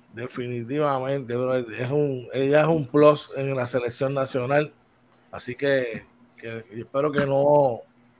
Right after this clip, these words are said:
no se apresure su recuperación, que vaya como tiene que ser. Bueno, el ex capitán Renaldo Bachmann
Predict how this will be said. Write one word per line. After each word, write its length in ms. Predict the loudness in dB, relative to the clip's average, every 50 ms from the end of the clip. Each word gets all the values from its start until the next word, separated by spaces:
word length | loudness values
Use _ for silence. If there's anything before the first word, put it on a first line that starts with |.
| _ _ _
no 120 | -14 -6 -2
se 80 | 0
apresure 420 | 0 0 -2 -4 -2 -2 -2 0 0
su 100 | 0 0
recuperación, 680 | 0 0 0 2 2 2 4 2 2 0 0 -2 0
que 80 | 0 0
vaya 260 | 2 2 2 2 0
como 240 | -2 -4 -8 -8 -8
tiene 240 | -8 -8 -8 -8 -10
que 100 | -10 -12
ser. 220 | -12 -12 -14 -16 _ _ _ _ -20 -20 -20 -20 -20 -20 -20 -20 -20 -20 -20 -20 -20 -20 -20 -20 -20 -20 -20 -16 2 8
Bueno, 380 | 10 10 10 10 8 6 2 -2 -6 -12 -12 -12 -12 -12 -12 -14 -16 -14 -2 2
el 120 | 6 8 8
ex 140 | 6 8 8
capitán 560 | 8 8 10 10 8 8 8 8 8 10 8
Renaldo 440 | 8 8 8 8 8 10 10 10 12
Bachmann 600 | 12 10 8 6 4 2 2 2 0 -6 -12